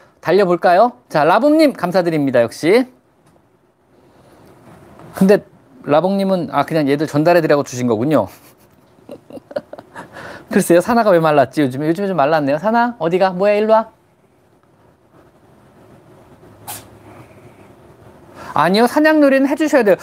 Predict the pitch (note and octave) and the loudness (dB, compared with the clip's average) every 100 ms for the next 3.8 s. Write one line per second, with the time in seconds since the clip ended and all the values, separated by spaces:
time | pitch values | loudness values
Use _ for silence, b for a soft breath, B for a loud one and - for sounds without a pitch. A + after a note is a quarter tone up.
0 | B - A3 C#4 F#4+ - - D#4+ G4 F4+ | B 0 2 2 2 0 2 2 2 0
1 | E4+ A#3+ A#3+ B3+ G#3+ G3+ G3 B3+ C#4+ C#4+ | 2 4 4 2 2 2 2 4 4 4
2 | C4+ B3+ C#4 D4+ D4 C#4 C4+ A3+ A3+ E3+ | 4 2 0 2 2 2 2 0 2 2
3 | F3+ E3 - D#3+ D#3 D3+ C#3+ A#3+ | 2 0 -2 -2 2 2 4 2